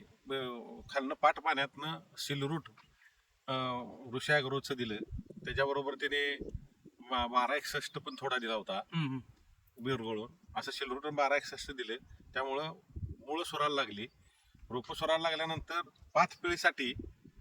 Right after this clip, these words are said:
Speaker 1: अ, आपलं तेज
Speaker 2: तेज.
Speaker 1: ऋषी ॲग्रोचं आणि अँट्राकॉल आणि
Speaker 2: बायोकिक.
Speaker 1: बायोकिक असं कॉम्बिनेशन तुम्ही
Speaker 2: कॉम्बिनेशन दिलं.
Speaker 1: दिलं.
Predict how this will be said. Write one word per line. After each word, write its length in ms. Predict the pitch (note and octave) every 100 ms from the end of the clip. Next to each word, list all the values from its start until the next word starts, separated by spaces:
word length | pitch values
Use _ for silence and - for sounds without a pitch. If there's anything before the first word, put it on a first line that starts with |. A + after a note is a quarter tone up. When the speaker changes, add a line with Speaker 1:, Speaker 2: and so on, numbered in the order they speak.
| - - - - -
Speaker 1:
अ, 40 | C3 B3 - - - - - A#2+
आपलं 220 | A#2+ B2+
तेज 480 | B2 - E3 F3 -
Speaker 2:
तेज. 140 | F3 C3+
Speaker 1:
ऋषी 160 | C#3+ D#3+
ॲग्रोचं 400 | C#3+ C3+ B2 A#2 - _ _ _ -
आणि 240 | A#2 C3+
अँट्राकॉल 560 | C#3 C3 C#3+ - C3+ B2 - - - -
आणि 120 | B2+
Speaker 2:
बायोकिक. 280 | F#3 G#3+ D3
Speaker 1:
बायोकिक 500 | - A#2+ - - -
असं 140 | -
कॉम्बिनेशन 440 | D3 C3+ C#3 C#3+
तुम्ही 120 | C#3 C3+
Speaker 2:
कॉम्बिनेशन 440 | - C#3 C#3 D#3
दिलं. 160 | F#3 A#2+ - A2+
Speaker 1:
दिलं. 200 | C3+